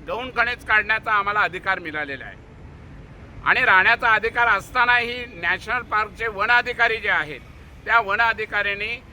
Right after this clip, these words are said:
या प्रजासत्ताक दिनाच्या दिवशी कारवाई केलेली आहे. दहा घरं त्यांनी उस-, उद्ध्वस्त केली, पाडली आणि कारवाई करण्याची अजूनही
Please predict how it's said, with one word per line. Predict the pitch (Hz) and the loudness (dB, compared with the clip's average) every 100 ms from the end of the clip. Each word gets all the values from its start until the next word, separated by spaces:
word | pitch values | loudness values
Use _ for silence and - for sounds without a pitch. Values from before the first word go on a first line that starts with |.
| - - - - - | -20 -20 -20 -20 -4
या | 175 214 | 2 2
प्रजासत्ताक | 196 180 208 240 - 220 - 233 | 0 -2 0 0 -2 -10 0 0
दिनाच्या | 196 190 208 202 208 | 0 0 -2 -2 -6
दिवशी | 190 180 180 220 240 254 - - - - - - - - - - - | -8 -10 -12 -8 -8 -8 -12 -20 -20 -18 -20 -20 -20 -20 -18 -18 -2
कारवाई | 175 180 208 247 269 | 4 6 6 4 2
केलेली | 247 240 226 | 0 0 0
आहे. | 214 202 | 0 0
दहा | 165 185 226 | 2 4 4
घरं | 214 214 240 | 2 0 0
त्यांनी | 240 247 | -2 -2
उस-, | 240 226 233 220 233 | -4 -8 -10 -10 -10
उद्ध्वस्त | 190 214 233 226 247 | -10 -4 -4 -2 -6
केली, | 196 202 196 | -6 -8 -8
पाडली | - 175 175 196 165 156 - - - - - - - - - | -2 -2 -2 -6 -6 -8 -16 -20 -20 -20 -20 -18 -20 -20 -12
आणि | 135 156 190 233 | -4 -2 -2 -6
कारवाई | - 196 180 214 240 | -2 0 2 2 0
करण्याची | 233 220 220 - - 247 262 247 - - - - - - - | -2 -4 -4 -8 -10 -10 -10 -10 -12 -18 -18 -18 -18 -8 -4
अजूनही | 175 247 254 269 269 | -4 -4 -4 -4 -4